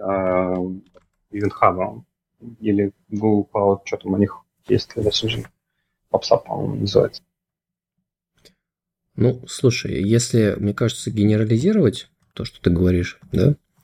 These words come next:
Speaker 2: вот с чем я согласен. А, как скейлить данные, ну, это одна из самых, наверное, сложных задач, вот именно данные, да? То есть не
Speaker 1: Ну,
Speaker 2: application
Speaker 1: стоит,
Speaker 2: сервера.
Speaker 1: да.
Speaker 2: То есть application сервера, ну, это как бы не так сложно, а вот с данными всегда есть проблемы.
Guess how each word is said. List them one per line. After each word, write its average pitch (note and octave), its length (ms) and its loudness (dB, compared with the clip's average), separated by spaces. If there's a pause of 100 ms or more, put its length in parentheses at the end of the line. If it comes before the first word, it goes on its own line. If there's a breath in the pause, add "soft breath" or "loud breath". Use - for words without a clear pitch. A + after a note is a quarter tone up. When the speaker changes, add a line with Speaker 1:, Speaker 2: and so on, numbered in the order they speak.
(320 soft breath)
Speaker 2:
вот - 140 -14
с - 20 -10
чем A2+ 200 4
я G#2+ 80 4
согласен. F#2 500 0 (840 loud breath)
А, F2+ 840 0
как - 240 -20 (260)
скейлить C3+ 680 0
данные, D#3 680 2 (420)
ну, G#2 100 0
это A#2+ 160 0
одна A#2+ 220 4
из G#2+ 100 0
самых, A2+ 340 0
наверное, F#2 200 0
сложных F#2+ 320 4
задач, E2 400 -2
вот - 160 -10
именно E2+ 220 2
данные, E2 500 2 (160)
да? B2 180 2 (600 soft breath)
То - 100 -10
есть - 140 -6
не F#2 140 4
Speaker 1:
Ну, F2 60 0
Speaker 2:
application - 360 0
Speaker 1:
стоит, B2 240 2
Speaker 2:
сервера. F2 440 2
Speaker 1:
да. F#2 100 -4 (1080)
Speaker 2:
То - 100 -12
есть - 200 -12
application B2 480 -2
сервера, G#3 400 0
ну, B2+ 200 2
это A#2 140 0
как G2+ 160 -4
бы G2 40 2
не F#2 80 4
так F#2+ 180 -2
сложно, - 360 -4
а - 160 -4
вот - 240 -4
с - 180 -16
данными A3+ 500 2
всегда A#2+ 400 0
есть A2 240 4
проблемы. F#2 500 0